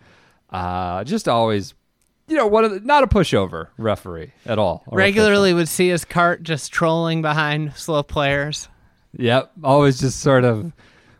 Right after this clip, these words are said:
Speaker 1: murk, w-, you know, lurking in the weeds. I, I watched him at Shinnecock <laughs> a couple of years ago, just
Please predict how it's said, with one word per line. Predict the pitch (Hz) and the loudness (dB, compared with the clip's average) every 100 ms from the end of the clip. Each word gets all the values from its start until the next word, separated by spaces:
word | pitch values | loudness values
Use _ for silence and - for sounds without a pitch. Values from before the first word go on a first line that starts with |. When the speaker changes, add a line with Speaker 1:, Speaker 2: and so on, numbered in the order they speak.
| - | -6
Speaker 1:
murk, | 113 131 139 - | 0 2 0 -4
w-, | 127 135 - | -8 -6 -4
you | 131 | -2
know, | 120 110 101 - - _ 123 | 0 0 -2 -6 -16 _ -12
lurking | 120 131 127 135 120 | -2 0 0 -2 0
in | 117 | 0
the | 113 | 2
weeds. | 127 127 123 123 113 | 2 4 4 2 2
I, | 120 127 | 0 2
I | |
watched | 135 143 135 143 | 4 2 2 -2
him | |
at | 117 | -2
Shinnecock | - 120 - - 139 | -4 -6 -6 -8 -8
<laughs> | |
a | - | -4
couple | 123 - 123 | -4 -4 -4
of | |
years | 117 113 | -2 -4
ago, | 117 113 117 | -2 0 0
just | 110 107 - | 0 -4 -6